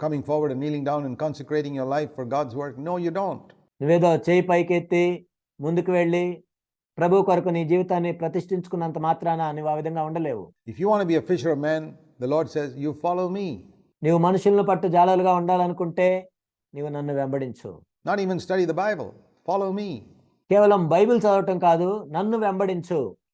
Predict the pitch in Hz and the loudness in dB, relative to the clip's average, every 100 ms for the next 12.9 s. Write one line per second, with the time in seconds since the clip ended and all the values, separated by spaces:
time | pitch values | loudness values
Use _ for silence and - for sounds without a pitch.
0 | 127 165 147 180 180 160 - - 175 180 | 0 2 4 4 4 0 -6 -6 -2 -2
1 | 175 156 113 175 147 202 185 131 117 92 | -4 -6 -4 -4 -2 -2 0 0 -2 -4
2 | - _ _ _ _ _ - 185 190 165 | -16 _ _ _ _ _ -4 -2 -2 -2
3 | 151 143 151 143 123 110 104 101 - _ | -2 -2 -4 -6 -8 -8 -12 -16 -20 _
4 | _ _ - 147 139 113 135 170 156 226 | _ _ -6 -6 -4 -4 -2 -4 -4 -4
5 | 151 95 - - _ _ _ _ 139 170 | -4 -8 -14 -20 _ _ _ _ 4 6
6 | 190 185 180 175 170 165 160 160 147 110 | 6 4 4 4 4 2 2 0 0 -2
7 | 123 156 170 185 170 160 156 160 170 165 | -2 -2 0 0 0 -2 -4 -6 -6 -6
8 | 151 156 147 160 170 196 _ - 175 202 | -4 -4 -2 0 0 -2 _ -4 0 2
9 | 196 175 175 165 165 165 151 160 170 170 | 2 0 -2 -2 -2 -4 -4 -4 -2 -4
10 | 156 131 147 196 _ _ _ _ 135 156 | -4 -4 -8 -10 _ _ _ _ -8 -2
11 | 175 160 165 165 160 185 196 196 180 165 | 0 2 0 0 -4 -6 -6 -6 -6 -6
12 | 156 165 175 170 165 185 185 151 101 | -2 -2 -2 -4 -2 -2 -2 -2 -8